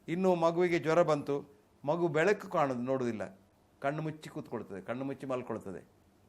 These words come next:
ವಾಂತಿ ಮಾಡ್ತದೆ, ಆ ಮಗುವಿಗೆ ಮೆನಿಂಜೈಟಿಸ್ ಇರ್ಬೋದು. ಹಾಗೆ ಈ ಮಗುವಿಗೆ ಜ್ವರ ಬಂದು ಆ ಮಗುವಿಗೆ ಡಯೇರಿಯಾ ಎಲ್ಲ ಇದ್ದು ಮತ್ತು ಮಗುವಿಗೆ ಡಿಹೈಡ್ರೇಷನ್ ಬಂದರೆ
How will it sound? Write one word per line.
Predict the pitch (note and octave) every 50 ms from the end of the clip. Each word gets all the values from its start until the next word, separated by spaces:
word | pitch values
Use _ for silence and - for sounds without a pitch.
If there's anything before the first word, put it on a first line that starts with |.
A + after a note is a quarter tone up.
| _ _ _ -
ವಾಂತಿ | A#2+ C3+ D#3 D3+ - E3+
ಮಾಡ್ತದೆ, | D3+ C3+ C3 A#2+ A#2 - G#2+ F#2+ - - - _ _ _ _ _ _ _ _ _ _ -
ಆ | - B2+ C#3+ D3+ D3+
ಮಗುವಿಗೆ | D3 D3 C#3+ C#3 C3+ C#3 C3 C3 C#3+
ಮೆನಿಂಜೈಟಿಸ್ | B2+ B2+ B2+ C#3 D3+ D3+ C#3+ C#3 C3+ A#2 B2 G#2
ಇರ್ಬೋದು. | G#2+ F#2+ F#2+ F#2+ F#2 F2 D2 - - _ _ _ _ _ _ _ - _ _ _ _ _ _ _ _ _ _ - -
ಹಾಗೆ | A#2 B2+ B2 B2 A#2 G#2+ G2 - - - _ _ _ _ _ _ _ _ _ -
ಈ | C3 C3 C3 C3 B2+ C3+ D3 - -
ಮಗುವಿಗೆ | A2+ A#2+ C3 C#3+ D3 F#3 G#3+ A3+ A3+ G3 F3+ G3+ F#3
ಜ್ವರ | C#3 D3+ C#3+ C3+ C3+
ಬಂದು | B2+ A#2+ A2+ A2 G2+ G2 F#2 E2+ - - - _ _ _ _ _ _ -
ಆ | - B2 C3+ C3+
ಮಗುವಿಗೆ | C3 C3+ C#3+ D3 C#3+ E3+ F3 E3 D#3+ D3+
ಡಯೇರಿಯಾ | A#2+ C3 C3 C3+ C#3+ C#3+ C#3+ C#3 C3
ಎಲ್ಲ | B2+ B2 A#2 A2+
ಇದ್ದು | A2 G#2 G2+ G#2 G#2 F#2+ - - - _ _ _ _ _ -
ಮತ್ತು | - D3 C#3 - C#3+ C3
ಮಗುವಿಗೆ | C3+ C#3+ C#3+ E3 E3+ D#3+ D3+ D#3 D3 B2+
ಡಿಹೈಡ್ರೇಷನ್ | A#2+ D3+ D#3+ D3+ D3+ D#3 C3 C#3 C#3 A#2+ A#2 A2
ಬಂದರೆ | G#2+ G#2+ G#2+ G#2 G2+ F#2+